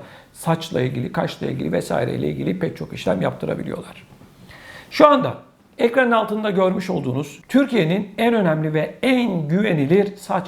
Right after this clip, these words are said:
ekim merkezlerinden bir tanesi olan Sagrada'nın iletişim numarasıyla hemen irtibata geçiyorsunuz. Beni izlediğinizi söylüyorsunuz ve bizim kanalımızın izleyicileri dünyanın neresinde olursa olsun ücretsiz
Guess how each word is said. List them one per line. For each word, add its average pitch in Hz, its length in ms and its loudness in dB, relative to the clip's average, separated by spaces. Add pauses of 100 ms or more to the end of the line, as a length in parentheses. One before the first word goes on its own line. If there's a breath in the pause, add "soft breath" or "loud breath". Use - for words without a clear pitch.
ekim 180 280 -4
merkezlerinden 156 720 0
bir 170 120 -2
tanesi 160 340 -2
olan 156 320 0 (320 loud breath)
Sagrada'nın 185 1040 2
iletişim 185 540 0
numarasıyla 156 540 0
hemen 180 260 2 (140)
irtibata 151 460 -4
geçiyorsunuz. - 760 -10 (800 loud breath)
Beni 240 260 8
izlediğinizi 220 720 2
söylüyorsunuz 220 1080 0
ve - 140 4
bizim 240 260 0
kanalımızın 185 680 -2
izleyicileri 175 840 0 (240 loud breath)
dünyanın 233 580 2
neresinde 208 680 2
olursa 202 540 2
olsun 208 640 2 (360 loud breath)
ücretsiz 220 920 2